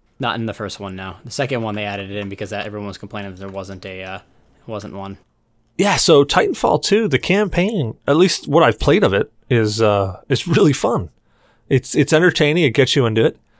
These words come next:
Speaker 2: Um, the P V P is also very fast-paced, very entertaining. I can see where you could get severely wrecked with some of the moves that you could do with these people, like,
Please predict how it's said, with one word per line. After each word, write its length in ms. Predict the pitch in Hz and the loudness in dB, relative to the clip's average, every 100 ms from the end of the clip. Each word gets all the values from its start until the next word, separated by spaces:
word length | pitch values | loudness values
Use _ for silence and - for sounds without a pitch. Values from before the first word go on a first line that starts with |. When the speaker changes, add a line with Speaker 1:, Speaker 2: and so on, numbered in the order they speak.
| _ _ | _ _
Speaker 2:
Um, 580 | - 104 98 92 90 87 | -2 2 2 0 -2 -6
the 140 | 117 127 | -2 -2
P 200 | - 254 | 2 2
V 180 | 285 143 | 4 2
P 580 | - 185 208 110 107 - | 2 0 0 0 -2 0
is 260 | 123 117 - | 2 2 2
also 420 | 123 139 143 120 | 2 4 2 2
very 280 | 113 127 135 | 2 2 2
fast-paced, 680 | - 131 127 - 120 - | 0 0 0 0 0 0
very 260 | 123 117 127 | 2 4 4
entertaining. 640 | 120 110 117 110 110 107 - _ _ _ _ _ _ _ - | 0 -2 -2 -2 -4 -8 -14 _ _ _ _ _ _ _ -4
I 80 | 117 | 0
can 160 | - 127 | 2 2
see 220 | - 175 | 4 6
where 160 | 147 | 6
you 160 | 131 127 | 6 2
could 180 | 131 117 | -2 2
get 280 | 117 107 - | 4 4 0
severely 760 | - 113 104 127 151 135 107 | -2 -2 0 4 6 6 4
wrecked 380 | 98 107 104 - | 2 2 2 -2
with 100 | - | -2
some 160 | 123 | 0
of 60 | 104 | 0
the 80 | 95 | -2
moves 260 | 113 113 | 0 0
that 140 | 107 - | -2 -4
you 60 | |
could 80 | 95 | -2
do 100 | 101 | -2
with 80 | 92 | -2
these 100 | 92 | -4
people, 240 | 110 95 | -4 -2
like, 180 | 92 92 | 0 -2